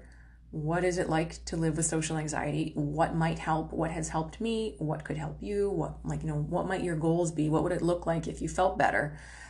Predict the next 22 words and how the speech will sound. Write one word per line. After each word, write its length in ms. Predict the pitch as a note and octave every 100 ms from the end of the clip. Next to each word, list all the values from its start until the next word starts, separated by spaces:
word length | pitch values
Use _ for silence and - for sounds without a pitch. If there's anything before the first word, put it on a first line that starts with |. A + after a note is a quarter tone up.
| - - - -
Um, 680 | D#3+ D#3+ D#3 C3 C#3 D#3+ D#3+ - - - - - - - - - - - - -
really 280 | A3+ C4+ D4
just 500 | B3 G#3+ - - - - - - - - - - -
trying 420 | - G3+ F#3+ G3
to 540 | G3 G3+ F3+ F3 E3+ - - A#3+
discover 540 | D#3+ - F3+ E3 F3+
and 120 | F3
connect 300 | E3 - D#3+
with, 340 | F3+ - - - - - -
the 160 | F3 F3
way 180 | F#3 F#3+
Ellen 200 | F3+ E3
Hendrickson 440 | E3+ E3 E3 -
says 260 | D#3+ F3 E3+
it, 140 | F#3+
the 60 | D#3+
person 440 | - E3+ - F3
you 160 | E3 D#3
are 440 | D3+ D3 D3+ D#3+ D#3+
without 360 | D#3 D3+ D3+ D3
fear. 440 | - D#3 D#3 F#3+ - - - - - -
So 580 | - - D#3+ D3+ D#3